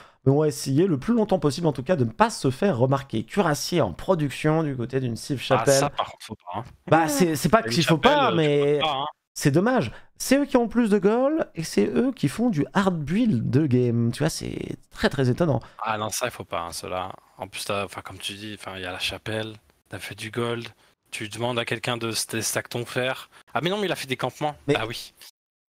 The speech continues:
Speaker 2: Ah, le fer, il doit être à, il peut pas déstack.
Speaker 1: <clears throat> Bah non, mais c'était tout à l'heure, tu sais, avec Balistique et tout, il avait un petit moment où il pouvait genre acheter cinq ou six chars lourds fois gold,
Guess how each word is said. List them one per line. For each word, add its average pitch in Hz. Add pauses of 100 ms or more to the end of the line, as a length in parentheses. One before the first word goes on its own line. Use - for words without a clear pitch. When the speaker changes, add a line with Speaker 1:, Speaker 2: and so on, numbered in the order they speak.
(120)
Speaker 2:
Ah, 104
le 113
fer, 123
il 113
doit 107
être -
à, 95
il 95
peut 104
pas 104
déstack. 156 (220)
Speaker 1:
<clears throat> -
Bah 143
non, 190
mais 160
c'était -
tout -
à 190
l'heure, 190
tu -
sais, 170
avec 135
Balistique 135
et 139
tout, 180
il 147
avait 127
un 131
petit 135
moment 175
où 160
il 127
pouvait 127
genre 120
acheter 120
cinq 170
ou 165
six 143
chars 139
lourds 156 (340)
fois 175
gold, 196